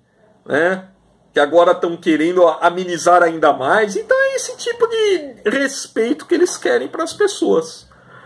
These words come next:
Cada vez mais atrapalhar a vida das pessoas, isso que eles querem, é impossibilitar as pessoas de serem católicas. É pra isso que serve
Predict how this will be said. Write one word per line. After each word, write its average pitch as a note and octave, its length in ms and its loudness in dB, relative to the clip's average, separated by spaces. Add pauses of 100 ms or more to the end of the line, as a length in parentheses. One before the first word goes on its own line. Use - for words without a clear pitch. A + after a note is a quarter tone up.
(200)
Cada A3+ 280 6
vez C#4+ 420 -4
mais B3+ 440 2
atrapalhar A#3+ 680 2
a B3 60 6
vida G#3+ 300 -2
das G#3+ 160 2
pessoas, G#3+ 380 2
isso C4+ 180 -6
que - 60 -2
eles C4+ 220 -2
querem, G3 480 -2 (380)
é B3+ 260 2 (260)
impossibilitar C#4 1200 0
as B3 120 -2
pessoas A#3+ 420 0
de A3+ 80 -12
serem A3+ 280 -4
católicas. D#3 1200 -2
É - 60 0
pra B3 220 2
isso D4 340 -2
que C4+ 100 -6
serve A3 720 0